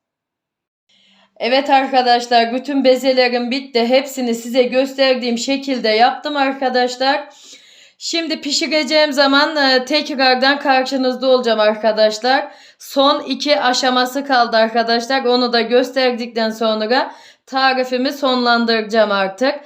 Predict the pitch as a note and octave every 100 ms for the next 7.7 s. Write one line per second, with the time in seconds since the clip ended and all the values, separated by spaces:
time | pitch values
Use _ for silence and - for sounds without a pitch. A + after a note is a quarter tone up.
0 | - - - C#4+ C4 B3+ C#4 C4+ B3 A#3+
1 | A#3+ A3+ G#3+ F3+ D3+ A#2+ - _ _ _
2 | _ _ _ _ _ _ _ _ _ _
3 | _ _ - F#3+ G#3+ A#3 A3 A3 A3 G#3+
4 | G#3 - G#3 G3 F#3+ G3 G3+ F#3+ - -
5 | A#3 A3 A3 A3 A3 A#3 A3+ A3+ A#3 G#3
6 | A3 G#3+ G3 A3 A#3 A3 G#3 G#3 G#3 A3
7 | A3+ G3+ F#3 F3+ G3+ D#4